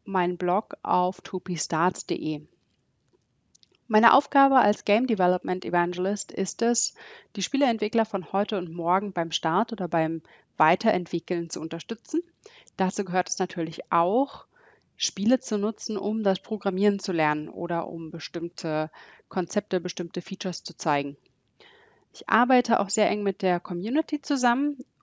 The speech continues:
und konnte auch selbst bereits weitreichende Erfahrungen sammeln können, sei es in der Entwicklung oder beim Publishing oder sogar in der Presse. Ich bin immer mal wieder bei unterschiedlichsten Veranstaltungen der Spielebranche anzutreffen,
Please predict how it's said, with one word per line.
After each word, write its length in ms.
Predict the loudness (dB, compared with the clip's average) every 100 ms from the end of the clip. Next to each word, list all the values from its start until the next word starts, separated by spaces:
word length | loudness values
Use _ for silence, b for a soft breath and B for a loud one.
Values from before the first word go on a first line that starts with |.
| _
und 420 | -6 -2 -2 -4 -4
konnte 420 | -4 -2 -2 -4
auch 100 | -2
selbst 420 | 2 4 4 0
bereits 520 | -4 0 -2 -4 -4
weitreichende 640 | 0 0 -2 -2 -2 -4 -8
Erfahrungen 500 | -4 -2 0 -2 -2
sammeln 320 | -2 -2 -4
können, 240 | -4 -4
sei 200 | 0 0
es 100 | 0
in 120 | -2
der 120 | -4 -4
Entwicklung 640 | -2 -4 -4 -6 -8 -8
oder 420 | -6 -6 -2 -2
beim 200 | -2 -4
Publishing 560 | 4 4 4 -2 -4 -6
oder 280 | -4 0
sogar 320 | 0 -2 -4 -4
in 60 |
der 80 | -6
Presse. 420 | -8 -8 -8 -8 -16 _ _ _ _ b b b b b b
Ich 120 | -8
bin 140 | 0 4
immer 180 | 6 8
mal 180 | 8
wieder 180 | 8 6
bei 180 | 6 4
unterschiedlichsten 1080 | 2 -2 -2 -4 -2 -2 -2 -6 -6 -6 -6
Veranstaltungen 800 | -2 -2 -2 0 0 0 -6 -2
der 140 | -4
Spielebranche 600 | -4 -4 -6 -2 -2 0
anzutreffen, 600 | -2 -2 -6 -4 -4 -4